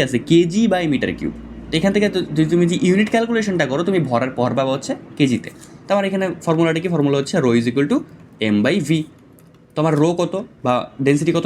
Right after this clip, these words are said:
দেওয়া আছে? ডেনসিটি দেওয়া হচ্ছে আট হাজার is equal to M কত? এম এর ভ্যালু আমরা জানি না,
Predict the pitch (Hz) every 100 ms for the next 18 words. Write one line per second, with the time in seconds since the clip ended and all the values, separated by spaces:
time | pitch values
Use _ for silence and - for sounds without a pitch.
0 | 160 165 175 165 139 147 139 139 135 -
1 | 226 - - - - 123 127 107 87 -
2 | - - - _ _ _ _ _ _ _
3 | - 127 117 107 92 85 - - - -
4 | - 160 185 180 185 277 - 156 151 139
5 | 123 123 120 117 113 156